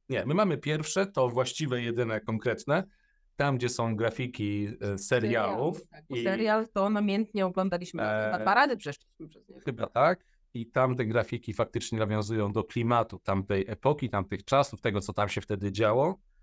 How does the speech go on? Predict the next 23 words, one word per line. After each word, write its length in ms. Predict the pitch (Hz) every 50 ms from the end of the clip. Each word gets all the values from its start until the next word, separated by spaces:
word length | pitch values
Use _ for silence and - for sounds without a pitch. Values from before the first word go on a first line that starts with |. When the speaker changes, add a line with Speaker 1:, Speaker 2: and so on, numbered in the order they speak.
| _ _ _
Speaker 2:
Jak 100 | - -
tam 180 | - 214 262 294
były 160 | 302 294 220
figurki. 500 | - - 165 156 165 156 143 - - - -
Spartakusie? 640 | - - - 381 370 - 202 - - - - - 539 659 - _ _ _
Speaker 1:
Tak, 240 | - 95 - - _ -
gladiatorów. 600 | 92 95 104 104 98 107 101 95 110 104 98 -
Speaker 2:
Się 100 | - 220
wkręcę, 540 | - - 220 226 226 226 214 - - -
już 160 | - 196 - 247
nie 80 | 262
pamiętam. 480 | - 285 294 320 359 349 311 - 254 254 -
Speaker 1:
Masz 220 | 101 101 98 -
tam 220 | - 101 101 104 104
figurki 500 | - 107 98 95 110 127 127 127 - 104
gladiatorów, 720 | 98 104 104 98 95 101 95 98 - 92 87 95 104 -
każda 360 | - 107 107 107 98 98 104 101
jest 160 | 98 95 101
inna, 420 | 101 90 85 85 87 87 98 117 - _ _ _ _ _ _ _ _ _ _ _ -
e, 500 | 95 90 92 90 92 92 92 92 92 95 92 87 -
bo 80 | 104
tam 440 | 101 - 104 101 101 98 98 95 - - _ _ _ _ _ _ _ _ _ _ -
jakby, 520 | 104 92 90 87 95 95 95 95 98 98